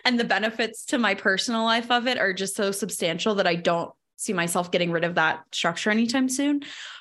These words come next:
But I do think that there are some huge benefits to working in person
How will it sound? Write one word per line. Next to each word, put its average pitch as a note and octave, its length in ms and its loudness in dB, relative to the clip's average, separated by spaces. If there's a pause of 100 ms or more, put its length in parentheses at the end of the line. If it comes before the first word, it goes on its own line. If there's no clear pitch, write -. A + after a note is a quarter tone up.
But G3+ 800 0 (800)
I F#3+ 880 4
do G3 240 -2
think F#3 320 -2
that F#3+ 140 -6
there F3+ 180 2
are F#3 60 -2
some F3+ 400 -4
huge G3+ 480 -4
benefits F3 600 0
to G3+ 160 0
working F3 720 -2
in F#3 160 -4
person F#3 920 0